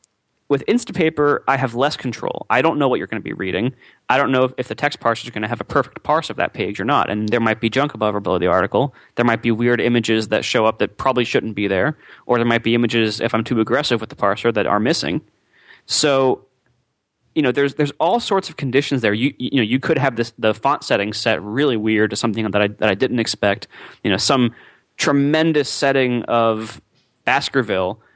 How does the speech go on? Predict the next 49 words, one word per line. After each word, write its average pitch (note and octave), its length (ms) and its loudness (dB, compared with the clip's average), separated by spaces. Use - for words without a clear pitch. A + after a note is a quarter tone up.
that's - 220 -2
the, - 260 -4
as A#2+ 120 2
high C#3+ 240 0
as C#3+ 120 0
it G#2+ 60 -6
goes, A2+ 400 0
and G#2+ 80 -4
you A#2 80 0
only C3 300 2
ever B2 180 0
view A#2+ 200 0
it A#2+ 60 2
in G#2+ 120 -2
landscape A#2 460 2
with G#2+ 100 -6
sepia A#2 320 0
mode. C#2 300 -2
Like, G#2+ 180 0
that's, C3+ 240 0
I C3+ 80 2
don't, D3+ 220 0
I'm D#3 120 2
probably D#3+ 280 -2
not D3 120 0
gonna B2+ 120 -4
test - 260 -4
that - 160 -2
very F#2 220 -4
well. D#2 320 -2
And A#2 160 2
so A2 340 2
there's C3+ 220 0
all F3+ 240 2
these F3 160 2
conditions, - 760 -4
all D3+ 180 2
these D3+ 160 2
exceptions - 800 -6
that A#2+ 480 0
Instapaper C#3+ 500 0
has A#2+ 180 -2
to A#2+ 60 -10
deal A2+ 200 0
with G#2 160 2
that G2+ 100 -8
the A2+ 60 -2
magazine G2+ 440 -2
doesn't. - 360 -6